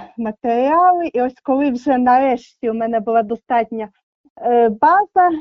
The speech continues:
біографічна матеріалів, і я наважилась почати писати роботу, я також в процесі цього дослідження збирала матеріал про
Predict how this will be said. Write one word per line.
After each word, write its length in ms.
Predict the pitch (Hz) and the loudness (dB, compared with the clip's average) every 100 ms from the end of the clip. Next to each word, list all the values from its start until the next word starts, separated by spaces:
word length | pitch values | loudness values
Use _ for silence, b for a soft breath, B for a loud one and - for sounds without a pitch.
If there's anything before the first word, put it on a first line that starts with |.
| 285 | -4
біографічна 1000 | 277 294 311 294 285 302 294 _ 277 269 | -2 0 0 -2 0 -2 -2 _ 0 0
матеріалів, 640 | 262 269 262 262 269 262 220 | -2 -4 0 2 0 -2 -4
і 140 | 254 | -2
я 160 | 240 285 | 0 2
наважилась 880 | 285 262 277 233 233 240 214 214 202 _ _ _ _ _ | 2 2 2 2 -2 -6 -6 -6 -8 _ _ _ _ _
почати 460 | 269 269 285 269 269 | -6 0 0 0 -4
писати 600 | - 269 311 285 - 285 | -4 -4 0 0 2 0
роботу, 840 | 294 269 403 440 - 359 330 254 269 | 0 0 2 2 0 -2 0 0 0
я 580 | 277 277 269 254 240 233 - _ _ | 2 4 4 2 0 -6 -16 _ _
також 280 | 240 233 247 - - | -16 -4 -4 -4 -2
в 260 | 240 226 - | 0 0 -4
процесі 500 | 247 233 285 277 220 - | -4 -2 -4 -4 -8 -6
цього 100 | 240 | -4
дослідження 720 | 226 247 285 339 320 285 277 | -4 -6 -2 -2 -2 0 0
збирала 440 | 247 226 254 254 247 | -2 0 4 4 2
матеріал 580 | 247 247 247 247 233 - | 0 0 2 2 2 0
про 180 | 220 | -4